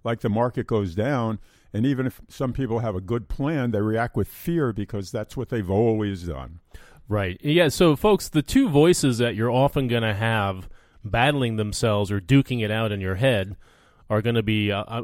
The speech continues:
Speaker 2: I mean, there could be many, but I'm gonna list the main two that we see most often. The, the first is greed.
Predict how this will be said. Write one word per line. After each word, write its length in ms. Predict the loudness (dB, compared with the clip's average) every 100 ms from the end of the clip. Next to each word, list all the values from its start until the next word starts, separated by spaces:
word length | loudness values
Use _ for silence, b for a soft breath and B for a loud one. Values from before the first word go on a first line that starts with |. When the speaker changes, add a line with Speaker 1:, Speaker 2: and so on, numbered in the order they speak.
| -6
Speaker 2:
I 40 |
mean, 160 | -4 -2
there 80 | 2
could 160 | 2
be 80 | 2
many, 340 | 0 0 0 -2
but 160 | -2
I'm 100 | -2
gonna 240 | -2 -4 -6
list 300 | -6 -6 -6
the 60 | -6
main 280 | -4 -4 -4
two 300 | 4 4 4
that 160 | -2
we 100 | -4
see 220 | -6 -6
most 260 | -4 -4 -4
often. 400 | -4 -4 -6 -8 b b b
The, 240 | -2 -2 0
the 140 | -2
first 320 | 2 2 2
is 140 | 0 -2
greed. 460 | 0 2 2 -2